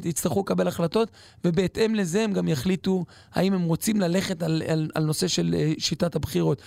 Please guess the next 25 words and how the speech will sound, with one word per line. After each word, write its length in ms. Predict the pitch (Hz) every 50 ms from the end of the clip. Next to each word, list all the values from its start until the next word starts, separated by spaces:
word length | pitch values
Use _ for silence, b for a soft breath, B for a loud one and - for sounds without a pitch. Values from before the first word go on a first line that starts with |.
| B B B B B B - -
עניינית, 800 | 180 170 170 165 151 143 160 220 269 233 165 - - - - - b b b b -
במנותק 520 | 156 160 160 151 147 143 - - 247 247 -
משיקולים 560 | 240 226 - - 214 - 214 208 208 220 208
פוליטיים, 500 | 175 196 196 202 208 - - 196 190 170 - b b b b b
ודאי 480 | 143 131 156 156 143 143 190 208 208 196
הלקח 520 | 170 175 190 202 190 - 185 - - - - -
שלי, 500 | 151 139 - - 156 147 165 214 226 190
שלנו 360 | - - - 151 156 165 170 165
במכון 280 | 160 165 160 - 180
הישראלי 220 | 180 165 - 180 175
לדמוקרטיה, 520 | 170 170 165 156 - 196 196 185 190 175 - B B B B B B -
כתוצאה 420 | 175 170 - 165 - - 180 185
מהמשבר 540 | 190 185 175 170 165 151 139 147 190 202 208
הזה, 220 | 202 190 185 185 165 B B B B B
שצריך 400 | - - 156 - - 175 - -
לייצב 440 | 165 156 143 - - - 208 214 190
את 120 | 202 -
השיטה 280 | 180 170 - 175 - 190
עוד 180 | 175 180 185 151
פעם, 240 | - - 156 147
שיקום 420 | 135 - - - - - 233 233 214 -
כושר 400 | - 214 202 - - 196 180 190
ההכרעה, 500 | 190 170 - 180 180 180 185 185 190 180 - B B B -
שיקום 420 | - - - - - - 226 214
היציבות, 800 | 202 185 175 - - - - 180 156 131 135 202 285 330 - -